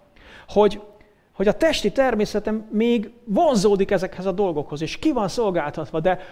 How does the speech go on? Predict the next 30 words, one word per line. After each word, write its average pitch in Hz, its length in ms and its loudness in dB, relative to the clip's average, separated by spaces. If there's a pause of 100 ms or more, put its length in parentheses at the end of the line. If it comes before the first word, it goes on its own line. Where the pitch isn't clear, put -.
(140)
amikor, 247 800 0
amikor 202 360 0
úgy 208 260 -2
meg 226 340 0
tudom 208 240 0
élni, 226 380 2
hogy 175 160 -2
Krisztus 226 360 -6
él 202 180 0
bennem, 196 300 0
akkor 208 380 -4 (180)
egyszerűen 233 540 -4 (120)
tudom 226 300 4
és 190 180 -4
tapasztalom 180 560 -4
is, 175 120 -8
hogy 185 240 -6
szabad 185 440 -4
vagyok 175 240 -6
ezektől. 131 800 -6 (1600)
És 180 360 0 (520)
ebből 214 460 2
az 311 220 -2
következik, 175 520 -4
gondolom 233 380 -4
ti 269 140 -2
is, - 160 -6 (320)
ti 277 140 0
is, - 240 -4
ö, 175 380 0